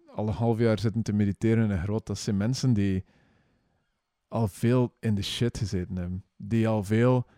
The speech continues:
een keer, eh, gevochten hebben, eh, bestolen zijn, in een ander land zaten waar dat ze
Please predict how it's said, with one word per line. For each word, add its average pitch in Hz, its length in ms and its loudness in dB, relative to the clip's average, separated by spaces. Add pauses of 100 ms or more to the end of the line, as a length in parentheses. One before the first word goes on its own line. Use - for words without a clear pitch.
(500)
een - 180 -18
keer, 110 340 -2
eh, - 240 -14 (280)
gevochten 120 640 0
hebben, 120 420 0 (140)
eh, 113 400 0
bestolen 123 640 4
zijn, 117 440 2 (760)
in 120 180 2
een 117 120 4
ander 127 240 6
land 123 280 4
zaten 123 480 4
waar 113 120 6
dat 110 140 4
ze 110 320 0